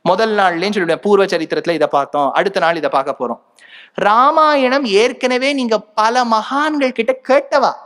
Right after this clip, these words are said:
படிச்சவா. இது ஒண்ணு ராமாயணம்ங்கிறது, இப்ப ராமருக்கும் சீதைக்கும் கல்யாணம் ஆச்சுங்கிறத புதுசா நான் சொல்ல போறதில்ல. காலேஜ்ல இருக்கும்போது ரொம்ப உபன்யாசங்கள்லாம் மிஸ் பண்ணுவேன்.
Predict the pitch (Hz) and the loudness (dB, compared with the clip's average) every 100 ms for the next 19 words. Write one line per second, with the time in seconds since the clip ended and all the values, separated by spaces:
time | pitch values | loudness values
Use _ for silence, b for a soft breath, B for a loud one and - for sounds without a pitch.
0 | - 262 359 339 285 127 - - 151 185 | -2 -2 0 0 -2 -2 -12 -6 -2 0
1 | 254 151 185 262 294 294 285 277 294 302 | 0 2 2 2 2 2 2 0 0 -2
2 | 269 233 214 220 254 254 233 254 240 233 | -2 -2 2 2 2 0 -2 -2 -2 -4
3 | 233 240 214 226 233 226 214 247 247 226 | -2 -2 0 0 0 0 -2 -2 0 -2
4 | 226 208 - 226 196 190 185 165 160 - | -4 -4 -2 0 -2 -2 -2 -2 -4 0
5 | 190 208 226 185 160 147 151 165 143 131 | 2 2 0 0 -4 -2 0 2 2 0
6 | - _ _ - 220 226 180 247 247 214 | -8 _ _ -4 0 0 0 -4 -2 -2
7 | 196 170 180 180 196 - 190 135 | -2 -4 -2 -2 -4 -2 -4 -6